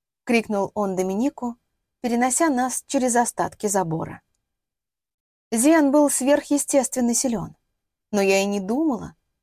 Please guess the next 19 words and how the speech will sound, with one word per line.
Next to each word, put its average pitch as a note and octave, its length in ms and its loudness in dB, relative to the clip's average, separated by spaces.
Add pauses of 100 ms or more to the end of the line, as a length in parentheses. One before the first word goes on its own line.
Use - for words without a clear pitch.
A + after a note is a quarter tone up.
что - 200 -2
он G#3+ 120 2
сможет G#3+ 340 -2
бежать, F#3 540 -2 (300)
держа A3+ 360 2
нас B3+ 400 -2
с G#3 140 -6
Джейкобом G3 540 -2
на F#3+ 80 -4
руках. D#3 520 -8 (760)
Либо A3 280 2
я G3 220 2
его F#3+ 160 -2
недооценивала, F3 920 -4 (600)
либо E4 320 4
стоило C4+ 400 2
благодарить G#3+ 560 0
действие G3+ 640 -4
адреналина. F#3 680 -8